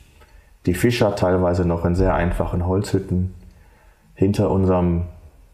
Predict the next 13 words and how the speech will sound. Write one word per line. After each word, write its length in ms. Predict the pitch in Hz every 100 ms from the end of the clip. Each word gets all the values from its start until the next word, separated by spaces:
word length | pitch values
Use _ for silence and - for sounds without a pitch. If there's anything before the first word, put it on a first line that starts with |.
| - -
kleinen 460 | - 90 90 90 85
Dorf 520 | 95 120 127 - -
auf 140 | - -
der 100 | -
anderen 240 | 92 90
Flussseite 800 | - 104 104 90 87 87 92 85
fängt 340 | 85 87 87 -
ein 60 |
großes, 720 | 90 87 95 - 90 - - - - - - - _ _ - _ -
äh, 720 | 87 85 85 85 82 82 78
indigenes 640 | 104 98 95 101 101 92
Reservat 520 | 92 95 90 92 107 -
an, 480 | 92 95 92 92